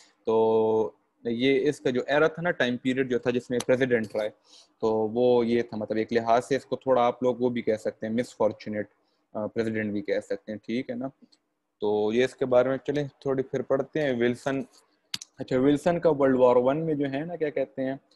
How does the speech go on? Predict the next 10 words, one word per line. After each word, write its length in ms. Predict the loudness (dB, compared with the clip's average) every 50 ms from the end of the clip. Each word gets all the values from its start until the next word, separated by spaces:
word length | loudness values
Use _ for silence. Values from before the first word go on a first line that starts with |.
| _ _ _ _ _ _ _ -8
अ, 60 | -4 -2 -2 -2 -2 -2 -4 -4 -6 -6 -6 -6 -6 -4 0
World 280 | 4 6 6 6 6
War, 220 | 6 4 4 4 0 -2 -4
इसको 480 | -4 -6 -4 _ 2 4 4 4 0 -4 -16 -20 -16 _ -6
हमेशा 300 | -2 0 0 0 2 2
World 220 | 4 4 6 6 6
War 140 | 6 6
One 220 | 6 6 4 4 2
के 120 | 0 -2
साथ 200 | -2 -2 -4 -4